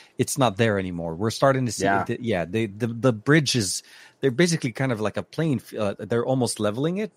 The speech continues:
Speaker 1: but to a certain point, I feel like, you know, you're starting to get too complacent. And I think that's, that's what the biggest thing, I think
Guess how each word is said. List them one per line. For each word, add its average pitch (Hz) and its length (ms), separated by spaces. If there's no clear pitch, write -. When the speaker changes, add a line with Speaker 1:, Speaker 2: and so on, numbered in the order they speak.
Speaker 1:
but - 160
to 117 140
a 104 40
certain 117 340
point, 139 460
I 113 80
feel 131 180
like, 123 300
you 127 140
know, 113 300
you're 135 180
starting 202 360
to 147 340
get 131 240
too 151 460
complacent. 120 640
And - 80
I - 40
think 120 160
that's, - 320
that's - 320
what - 140
the 92 60
biggest 101 360
thing, 113 180
I 85 60
think 87 220